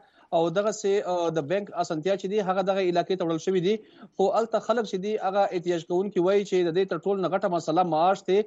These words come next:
او په انګور اډه باندې دی، اه، په پراخه کچه سره تګ راتګ غواړي، اه، څرنګه چې په نورو پولو باندې ورکړل شوی دی، دغسې ازادي په دغه پوله باندې خلکو ته نه ورکړل کېږي. او د دې دغه په کاروبار کې یو لوی، اه، غټ خنډ دی.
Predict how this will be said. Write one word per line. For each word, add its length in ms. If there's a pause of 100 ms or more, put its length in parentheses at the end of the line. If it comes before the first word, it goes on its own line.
(280)
او 120
په 100 (100)
انګور 200
اډه 220
باندې 240
دی، 280
اه، 200
په 160
پراخه 300
کچه 220
سره 260
تګ 260
راتګ 280
غواړي، 320 (340)
اه، 160
څرنګه 300
چې 80
په 120
نورو 200
پولو 180
باندې 200
ورکړل 200
شوی 260
دی، 180 (340)
دغسې 340
ازادي 340
په 100
دغه 160
پوله 200
باندې 180
خلکو 240
ته 80
نه 80
ورکړل 360
کېږي. 300 (300)
او 140
د 120
دې 100
دغه 160
په 340
کاروبار 400
کې 100
یو 240
لوی، 280
اه، 140
غټ 240
خنډ 280
دی. 200